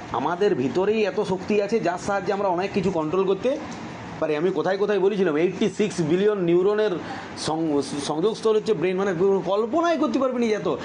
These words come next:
পয়েন্ট সেভেন সেকেন্ডে হৃৎপিণ্ড থেকে গোটা শরীরে রক্ত যায়, আবার ফিরে চলে আসে, জেট বিমানের থেকে বেশি করে দিবে। এটা আমরা যখন ভাববো যে কী মাপের একটা, মানে, বিজ্ঞানভাবে আমাদের বডিটা তৈরি, কী মাপের,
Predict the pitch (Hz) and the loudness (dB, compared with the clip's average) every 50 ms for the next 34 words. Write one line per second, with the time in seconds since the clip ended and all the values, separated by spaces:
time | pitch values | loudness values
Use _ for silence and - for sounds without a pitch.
0 | - - - - 165 190 214 233 240 240 196 - - 180 180 208 233 233 185 - | -8 -8 -2 -2 0 0 0 0 -2 -2 -4 -4 -2 0 0 0 0 0 -2 -4
1 | 208 185 208 226 220 214 214 170 185 185 185 214 220 214 214 214 196 214 220 208 | -4 -2 -2 -2 0 0 0 0 0 0 0 0 0 2 2 2 2 2 0 2
2 | 175 190 185 202 202 - 185 190 214 208 208 180 170 175 175 175 214 208 185 196 | 0 0 -2 -2 -2 0 2 2 4 2 2 2 0 -2 -2 -2 -2 0 0 0
3 | 202 202 196 196 202 185 160 170 165 185 190 - 165 175 190 185 151 165 139 117 | 0 0 0 0 0 -2 0 0 2 2 2 2 2 2 2 2 0 0 2 2
4 | 151 170 156 151 170 175 180 180 175 160 - 175 160 151 143 147 156 127 123 110 | 2 0 2 2 0 2 2 2 0 0 0 0 0 0 2 2 2 0 2 2
5 | 107 101 90 80 76 - - - - - - - - - - - - - - - | 2 0 0 -2 -4 -8 -12 -14 -14 -14 -14 -14 -14 -14 -14 -14 -14 -14 -14 -8
6 | - 131 131 165 160 165 175 180 165 156 180 156 113 - 123 143 160 180 185 170 | -6 -2 -2 0 0 0 -2 -2 0 0 0 -2 -2 -4 -4 -4 -2 0 0 0
7 | 185 180 180 - - 156 185 214 233 240 208 175 151 147 - - 220 233 226 214 | 0 -2 -4 -6 -8 -6 -2 -2 0 0 0 -2 -4 -4 -4 -4 -2 -2 -2 -2
8 | 185 - 247 226 160 - - - - - - - - - - - - - - - | -2 -2 -4 -4 -4 -4 -10 -12 -14 -14 -14 -14 -14 -14 -14 -14 -14 -14 -14 -14
9 | - - - - - - - - - 131 127 117 113 117 131 127 127 127 120 135 | -14 -14 -14 -14 -14 -14 -14 -8 -6 -4 -4 -2 -2 -2 0 0 0 0 0 -2
10 | 143 143 151 226 226 226 226 214 208 190 180 165 180 185 220 208 185 196 202 214 | -2 0 -2 0 0 0 -2 -2 -2 -2 0 -2 0 0 0 0 0 0 0 0
11 | 208 170 160 160 180 202 185 208 170 180 180 185 175 147 - - 185 208 190 165 | 0 0 0 0 0 0 0 0 2 2 2 2 2 0 -2 -2 0 0 0 0
12 | 156 156 - 185 151 120 | 0 -2 0 0 0 0